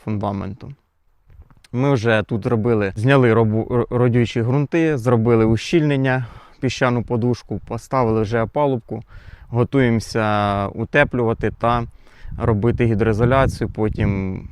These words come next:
армування, бетонування. Е, трішки по проекту пройдуся. Е, будиночок складається, е, має площу сто шістдесят три квадратних метра, в ньому є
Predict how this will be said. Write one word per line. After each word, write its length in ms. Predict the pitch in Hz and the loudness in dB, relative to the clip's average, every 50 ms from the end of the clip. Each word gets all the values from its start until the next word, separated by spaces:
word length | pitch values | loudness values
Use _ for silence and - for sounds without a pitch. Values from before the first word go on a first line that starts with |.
| - - - - | -18 -14 -6 -4
армування, 720 | 120 110 110 110 110 117 135 147 143 135 131 123 120 110 | -2 0 0 0 0 2 2 2 2 4 2 2 0 0
бетонування. 960 | 101 95 110 - - 110 110 113 110 117 131 135 127 123 117 113 110 110 - - - - - - - - - - - - | 0 0 -2 -2 -2 -2 0 0 0 0 0 2 2 0 0 -2 -2 -4 -6 -8 -8 -8 -8 -8 -8 -12 -16 -14 -6 -2
Е, 480 | 120 113 107 107 107 104 104 107 110 | 0 2 4 4 4 4 4 2 2
трішки 420 | 110 - 143 143 131 - - 143 131 | 2 2 2 2 2 2 0 -2 0
по 160 | - 143 123 | 0 0 0
проекту 480 | - 143 147 147 143 135 - - 127 | 2 4 6 6 6 4 2 -2 -4
пройдуся. 720 | 101 - 113 117 113 104 117 117 110 - - 110 107 107 101 - - - - - - 107 | -2 0 0 0 2 2 2 0 0 0 -2 -2 -2 -2 -4 -6 -10 -10 -10 -10 -8 -6
Е, 640 | 107 107 107 104 104 101 104 104 101 101 104 101 | -2 0 0 0 2 0 0 0 0 0 -2 -2
будиночок 680 | 98 98 104 131 127 139 131 120 117 113 - - 113 - | -2 0 0 2 2 4 2 2 0 -2 -2 -2 -4 -4
складається, 840 | - - 127 123 117 120 117 107 101 104 104 - - - 113 101 - - - - - - - - - - - - - - - - - 123 | -4 -2 -2 -2 2 2 2 4 2 2 0 0 -2 -2 -2 -4 -4 -6 -12 -18 -20 -20 -20 -20 -20 -18 -18 -20 -20 -20 -18 -12 -8 -4
е, 680 | 123 113 110 107 107 107 104 101 101 101 101 101 101 98 | -2 0 2 2 2 2 2 2 2 2 2 0 0 0
має 340 | 104 113 120 123 120 120 | 2 2 4 4 4 4
площу 340 | - - 123 120 - - 123 | 2 2 0 -2 0 -2 -4
сто 140 | - - 135 | -2 -2 -2
шістдесят 440 | - - 139 123 127 123 214 - 143 | -2 0 -2 -4 -4 -4 -4 -4 -4
три 120 | - 139 | -4 -6
квадратних 540 | - - 151 143 170 170 160 156 - 147 - - | -2 -2 -2 0 0 0 0 -2 -4 -6 -6 -4
метра, 380 | 156 147 135 - 139 131 123 | -4 -4 -4 -2 0 0 0
в 180 | 117 113 123 123 | -2 -2 -4 -2
ньому 340 | 123 123 123 120 113 110 110 | -2 0 0 0 0 0 0
є 300 | 110 110 110 110 107 | 0 0 0 0 0